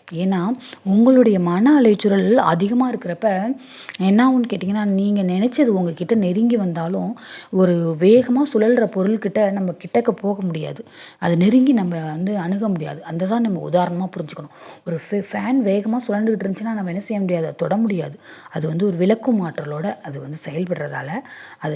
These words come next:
நின்ன பிறகு நம்ம அதை போய் தொட முடியும். அந்த மாதிரி தான் உங்க மன அலைச்சூழல் எப்ப குறைஞ்சு நீங்க அமைதியாகுறீங்களோ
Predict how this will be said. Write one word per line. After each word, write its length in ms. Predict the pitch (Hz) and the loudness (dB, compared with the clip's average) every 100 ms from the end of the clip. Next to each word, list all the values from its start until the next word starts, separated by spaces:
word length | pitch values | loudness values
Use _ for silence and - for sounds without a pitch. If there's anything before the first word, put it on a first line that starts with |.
| 147 | 0
நின்ன 200 | 202 294 | 4 4
பிறகு 280 | 359 277 254 | 4 4 4
நம்ம 200 | 262 185 | 2 0
அதை 220 | 156 143 | -4 -6
போய் 200 | - 170 | -6 -4
தொட 120 | 151 165 | -4 -4
முடியும். 280 | 165 147 | -4 -8
அந்த 160 | 147 151 | -12 -10
மாதிரி 240 | 156 160 | -10 -8
தான் 200 | 185 170 226 - - - | -8 -8 -10 -14 -20 -8
உங்க 540 | 185 180 233 254 269 | -4 0 2 2 0
மன 420 | 190 160 170 233 262 | 0 -4 -6 -4 -4
அலைச்சூழல் 280 | 170 175 220 - 226 202 - - - _ | -2 0 0 0 0 0 -4 -16 -20 _
எப்ப 340 | 165 - - 262 | -4 -4 -6 -6
குறைஞ்சு 380 | 190 160 185 208 | -4 -4 -4 -2
நீங்க 220 | 226 180 143 | -2 -4 -6
அமைதியாகுறீங்களோ 880 | 143 185 202 208 160 147 147 170 | -6 -4 -2 -2 -2 -4 -8 -6